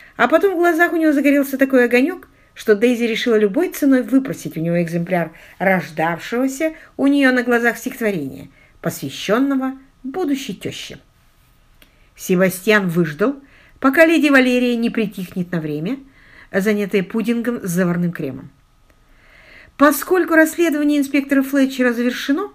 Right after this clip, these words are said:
объявил он, «Полагаю, мы все вольны уехать?» «Мы с Додо готовы к отъезду», — с готовностью поддержал его Бобби. «Как только получим официальное подтверждение». Леди Валерия проглотила большой кусок пудинга.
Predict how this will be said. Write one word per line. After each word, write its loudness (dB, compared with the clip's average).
объявил -4
он, -8
«Полагаю, 4
мы 4
все -4
вольны 0
уехать?» -6
«Мы 4
с -4
Додо 4
готовы 2
к -2
отъезду», — 0
с -10
готовностью 0
поддержал -2
его -4
Бобби. -6
«Как 0
только 0
получим 2
официальное 0
подтверждение». -4
Леди 4
Валерия 4
проглотила 0
большой -4
кусок -8
пудинга. -6